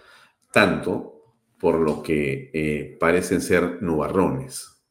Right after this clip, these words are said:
¿correcto? Porque en todo caso, pensar en esos nubarrones sí le va a hacer daño, porque en realidad los nubarrones no son tales, ¿correcto? En el Perú siempre hay problemas y siempre, siempre los peruanos hemos sabido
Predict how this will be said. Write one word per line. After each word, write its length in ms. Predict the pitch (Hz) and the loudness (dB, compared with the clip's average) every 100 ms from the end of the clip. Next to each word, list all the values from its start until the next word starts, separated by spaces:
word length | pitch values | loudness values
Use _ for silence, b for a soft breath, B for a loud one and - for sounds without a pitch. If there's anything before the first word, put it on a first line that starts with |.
| _ | _
¿correcto? 460 | 80 82 - 135 127 | 0 0 2 0 0
Porque 200 | 110 95 | 0 0
en 100 | 92 | 4
todo 220 | 113 110 | 6 8
caso, 460 | 107 - 110 - B B B _ - | 4 0 -6 -6 B B B _ -4
pensar 800 | 80 - 104 101 - - - _ _ | -4 2 4 4 0 -12 -20 _ _
en 180 | 85 85 | -4 -2
esos 200 | 87 98 | -2 -2
nubarrones 680 | 101 98 90 87 87 85 - | 2 2 2 0 -2 -4 -8
sí 280 | - - 147 | -10 0 4
le 160 | 110 82 | 4 4
va 80 | 80 | 2
a 60 | |
hacer 240 | - 85 78 | -2 -4 -2
daño, 360 | 73 71 73 - | -4 -6 -10 -4
porque 300 | 104 104 - | -2 -2 -4
en 200 | 104 104 | -4 -2
realidad 320 | 123 113 107 | 0 2 2
los 140 | 98 90 | 0 0
nubarrones 720 | 113 92 92 87 85 - b b b b _ | 0 2 0 -2 -6 -10 b b b b _
no 240 | 107 123 | -6 -6
son 240 | 120 110 - | -4 -4 0
tales, 560 | 90 64 - - - _ _ _ | 0 0 -8 -18 -20 _ _ _
¿correcto? 540 | - 87 95 - - B B B B B - | -12 -4 -2 -2 -10 B B B B B -6
En 100 | 87 | -4
el 140 | 80 | 0
Perú 240 | 92 113 | 0 0
siempre 380 | 117 - - - | -2 -6 -4 -2
hay 40 | 131 | 2
problemas 760 | 113 107 82 69 - - _ - | 4 4 4 0 -6 -12 _ -12
y 140 | - | -10
siempre, 880 | - - 165 139 82 - 107 131 - _ _ | -10 -6 0 0 0 -4 -6 -8 -14 _ _
siempre 760 | - - - 110 82 69 - 67 | -8 -6 4 4 4 -2 -8 -6
los 140 | 107 | -4
peruanos 680 | - 92 78 76 76 - _ | -2 0 0 -4 -8 -14 _
hemos 280 | 92 92 90 | -2 -2 -2
sabido 600 | 73 73 78 78 78 - | -4 -2 0 -2 -6 -16